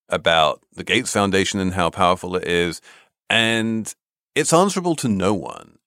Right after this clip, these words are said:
And that really fascinates me. That said, like, there are things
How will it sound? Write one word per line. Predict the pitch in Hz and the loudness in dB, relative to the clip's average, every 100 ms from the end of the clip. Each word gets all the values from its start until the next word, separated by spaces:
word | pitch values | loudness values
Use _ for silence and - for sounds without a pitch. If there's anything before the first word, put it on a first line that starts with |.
| - | -6
And | 113 101 | -4 2
that | 135 151 | 2 2
really | 123 123 107 | 0 -4 -4
fascinates | - 78 78 62 52 - - | -4 -6 -6 -12 -18 -18 -20
me. | - - _ _ _ _ _ _ | -20 -20 _ _ _ _ _ _
That | 156 185 135 | 6 6 4
said, | 214 208 123 | 6 6 6
like, | 131 131 - | 4 4 0
there | 113 143 | 2 6
are | 156 170 | 8 6
things | 175 175 165 156 147 - | 4 2 2 2 0 -4